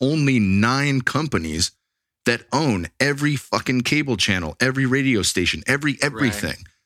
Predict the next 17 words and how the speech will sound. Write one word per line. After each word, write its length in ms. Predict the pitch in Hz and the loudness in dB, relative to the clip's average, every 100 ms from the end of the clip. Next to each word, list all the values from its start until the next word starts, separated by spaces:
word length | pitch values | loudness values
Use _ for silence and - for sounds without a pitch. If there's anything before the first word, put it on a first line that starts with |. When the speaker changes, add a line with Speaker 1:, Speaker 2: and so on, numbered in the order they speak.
| _ | _
Speaker 1:
There 180 | 143 156 | 2 2
are 80 | 143 | 2
nine, 560 | 131 143 175 85 69 - _ _ _ _ _ _ | 2 2 0 -2 -6 -12 _ _ _ _ _ _
you 100 | 113 | 2
know, 160 | 110 127 | 2 2
and, 140 | 117 | 2
and 220 | 107 113 | 2 2
<laughs> 360 | 110 107 170 156 | 2 2 0 0
you 100 | 165 | -2
think 220 | 143 143 | -2 -2
of, 380 | 147 120 90 98 | -2 -2 -4 -4
do 160 | 90 127 | 0 0
these 280 | 135 151 120 | 2 0 0
guys 280 | 113 139 | 0 0
work 220 | 107 117 - | 0 0 0
together? 580 | 165 180 185 208 214 - _ | 0 2 2 0 -2 -8 _
<laughs> 180 | 131 - | -4 0